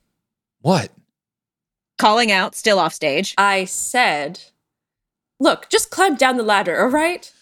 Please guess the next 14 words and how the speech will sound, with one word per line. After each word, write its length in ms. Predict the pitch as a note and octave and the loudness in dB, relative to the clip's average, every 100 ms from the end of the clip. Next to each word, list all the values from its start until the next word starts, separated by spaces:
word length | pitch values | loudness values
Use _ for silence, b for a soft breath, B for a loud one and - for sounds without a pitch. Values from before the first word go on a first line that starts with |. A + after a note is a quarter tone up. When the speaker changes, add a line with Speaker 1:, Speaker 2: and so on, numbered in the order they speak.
| _ | _
Speaker 1:
<sighs> 400 | - - - - | -14 -10 -10 -4
Okay. 540 | C3+ C3 G3+ G#3 F3 E3 B B _ _ _ _ _ | -2 2 2 2 -2 -6 B B _ _ _ _ _
Speaker 2:
John 220 | - A#3+ | 0 2
shimmies 320 | A#3+ C4 A3+ A3+ | 2 0 0 0
down 140 | G3 | 0
the 60 | F#3 | 2
ladder. 420 | D3+ C3+ C3+ C#3 _ _ _ _ _ _ | 0 0 -2 -6 _ _ _ _ _ _
Exterior, 500 | G#3+ - C#4+ C#4+ C#4+ - | -6 0 0 2 0 0
interior, 600 | C#4 E4+ B3+ F#3+ F3+ F#3+ | 0 0 0 2 2 0
high 200 | G3 G3+ | 0 -2
floor 260 | - G3+ | 0 0
of 100 | F3+ | 2
office 280 | E3+ D#3+ D3+ | 0 -2 -4
building. 440 | - C#3 C3 B2+ | -6 -4 -4 -6